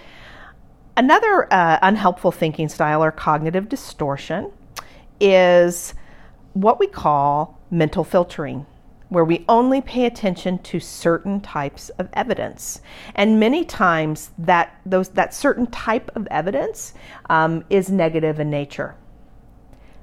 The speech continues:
Another cognitive distortion is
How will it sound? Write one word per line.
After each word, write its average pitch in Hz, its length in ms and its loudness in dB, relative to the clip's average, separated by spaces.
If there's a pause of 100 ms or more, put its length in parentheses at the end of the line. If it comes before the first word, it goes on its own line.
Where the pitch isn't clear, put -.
(100)
Another 381 640 2 (520)
cognitive 190 600 0
distortion 220 580 -8 (1300)
is 196 600 6